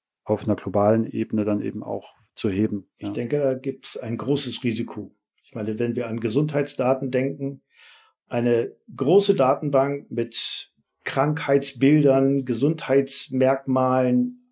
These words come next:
Speaker 2: aller Patienten auf der Welt wäre ein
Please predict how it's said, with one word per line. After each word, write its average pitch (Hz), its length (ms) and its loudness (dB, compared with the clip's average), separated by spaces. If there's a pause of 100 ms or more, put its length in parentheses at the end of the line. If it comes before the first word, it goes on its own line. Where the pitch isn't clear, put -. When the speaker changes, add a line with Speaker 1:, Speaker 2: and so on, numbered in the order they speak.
Speaker 2:
aller 143 340 2
Patienten 147 1080 -2 (200)
auf 160 140 2
der - 160 2
Welt 165 460 4 (320)
wäre 131 680 4 (400)
ein 127 480 0